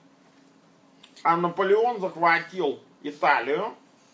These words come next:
впоследствии, да, один из руководителей масонов, как бы, да, император Наполеон, зах-, захватывает Италию и ставит на уши римского папу.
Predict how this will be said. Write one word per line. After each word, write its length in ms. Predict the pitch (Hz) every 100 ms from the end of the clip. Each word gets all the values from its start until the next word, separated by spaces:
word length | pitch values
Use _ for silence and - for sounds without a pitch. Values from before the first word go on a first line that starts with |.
| _ _ _ _ -
впоследствии, 800 | - 170 170 180 139 123 - 135
да, 220 | 135 160 160
один 360 | 147 156 139
из 160 | 117 127
руководителей 760 | 135 139 147 139 135 127 120
масонов, 680 | 117 131 135 - 113 107 120 139
как 200 | - 90
бы, 100 | 87 85
да, 140 | 87 104 - -
император 560 | 139 143 131 - 113
Наполеон, 500 | 120 120 170 196 180 - _ _ _ _ _ _ _ _ _ -
зах-, 300 | 143 170 160
захватывает 800 | 190 180 196 156 156 143 139 165
Италию 680 | 170 - 123 113 92 101 - _ _ _ _ _ -
и 60 |
ставит 460 | 143 220 226 226 170
на 200 | 190 190
уши 300 | 196 196 170
римского 500 | 165 165 - 170 151
папу. 460 | - 85 80 -